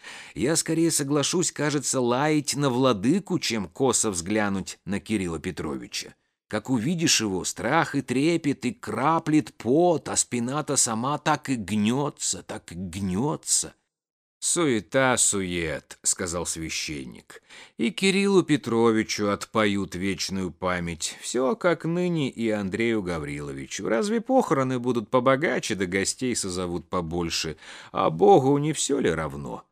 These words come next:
"Ах, батька, и мы хотели зазвать весь околоток, да Владимир Андреевич не захотел. Небось, у нас всего довольно, есть чем угостить, да что прикажешь делать?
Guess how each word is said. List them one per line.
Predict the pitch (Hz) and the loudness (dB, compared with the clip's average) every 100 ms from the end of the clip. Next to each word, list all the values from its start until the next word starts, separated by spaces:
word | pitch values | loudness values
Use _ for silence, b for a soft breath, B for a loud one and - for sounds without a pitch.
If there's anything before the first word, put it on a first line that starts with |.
| _ _ _ _ _ - | _ _ _ _ _ -6
"Ах, | 98 87 71 | -4 -4 0
батька, | 98 98 - - 87 | 2 2 -2 -6 -2
и | 95 | 0
мы | 104 131 165 | 2 2 2
хотели | - 131 117 110 95 | 2 -2 0 0 0
зазвать | 85 101 90 95 87 | 0 -2 0 -2 -2
весь | 95 95 | -2 -2
околоток, | 98 107 104 92 85 85 | -2 0 0 0 -4 -2
да | 101 | -2
Владимир | 92 117 131 156 156 | 0 0 0 0 0
Андреевич | 156 101 107 120 110 - | 0 0 2 2 0 -2
не | 104 | -2
захотел. | 92 90 85 - 60 60 B B B | -2 -4 -8 -8 -12 -12 B B B
Небось, | - 110 117 214 180 | -6 0 2 4 2
у | |
нас | 185 185 | 2 0
всего | - - 170 175 | 0 -2 0 2
довольно, | 175 185 208 220 127 87 | 4 2 6 6 6 2
есть | 85 95 143 165 - - | -2 -2 -2 -2 -4 -8
чем | - 104 95 | -4 -2 -2
угостить, | 98 92 104 - - 180 196 - | -2 0 2 0 -4 -12 -8 -8
да | - 98 | -6 -6
что | - 247 | -4 -6
прикажешь | - 80 85 80 80 | -6 -6 -6 -4 -6
делать? | 73 82 82 82 - | -6 -6 -4 -6 -12